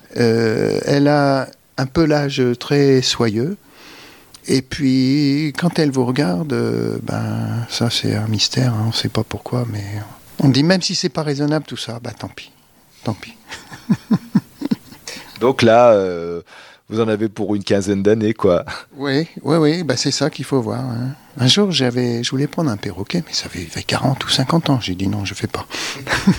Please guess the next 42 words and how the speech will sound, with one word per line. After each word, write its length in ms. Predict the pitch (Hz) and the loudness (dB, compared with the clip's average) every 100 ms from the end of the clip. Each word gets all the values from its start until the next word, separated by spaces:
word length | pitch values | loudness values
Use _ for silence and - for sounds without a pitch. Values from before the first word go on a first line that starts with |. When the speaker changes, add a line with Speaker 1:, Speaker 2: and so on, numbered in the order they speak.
| - 202 | 2 0
Speaker 1:
<laughs> 480 | - 190 - - | 0 -4 -4 -10
Speaker 2:
Il 120 | 117 117 | 0 4
avait 140 | 120 | 4
ses 140 | 113 | 4
deux 120 | 101 131 | 2 2
pattes. 280 | 113 104 - - - - | 2 0 -4 -20 -14 -4
Speaker 1:
Ah 120 | 147 | 0
oui, 240 | 170 151 139 | 0 -2 -2
oui, 80 | 156 | -2
oui. 220 | 156 143 _ | -2 -6 _
Speaker 2:
Merci 380 | 117 131 - 175 | 2 2 2 -6
Dominique 320 | 156 139 127 | -6 -4 -4
Devraine, 340 | 120 113 110 | 0 2 2
merci 240 | 117 110 123 | 0 -4 -2
beaucoup. 440 | 117 - 131 127 113 | -2 0 0 0 0
Et 100 | 113 | 2
longue 320 | 120 160 175 | 6 6 4
vie 300 | 147 151 160 | 0 0 4
à 160 | 143 120 | 6 6
cette 140 | 127 | 2
petite 280 | - 135 123 | -2 -4 -2
chatte 160 | 151 131 | -2 2
à, 240 | 117 117 | 4 4
à 60 | 117 | 2
trois 160 | - | 0
pattes 140 | 160 165 | 0 0
qui 80 | 160 | 0
n'a 100 | 160 | 2
pas 160 | 190 | 2
de 40 | 185 | 0
nom 220 | 190 214 | -2 -4
encore. 400 | 190 196 196 190 _ _ | -4 -2 -4 -6 _ _
Speaker 1:
Alors, 240 | 139 139 127 | -8 -6 -2
euh, 460 | 143 135 135 131 131 - _ _ - | 0 2 2 0 -2 -8 _ _ -8
ma 240 | 135 131 | -2 -2
secrétaire, 600 | 127 127 - 127 - 151 135 | -2 -6 -4 -2 0 0 0
euh, 320 | 135 127 123 | 0 0 0
m'a 160 | 123 117 | 0 -2
dit, 280 | 131 156 | -2 -2
euh, « 200 | 135 123 123 | 0 0 0
C'est 160 | - | 0
Célestine », 800 | 127 - 127 120 - 165 165 156 | 0 0 -2 -4 -6 -4 -2 -4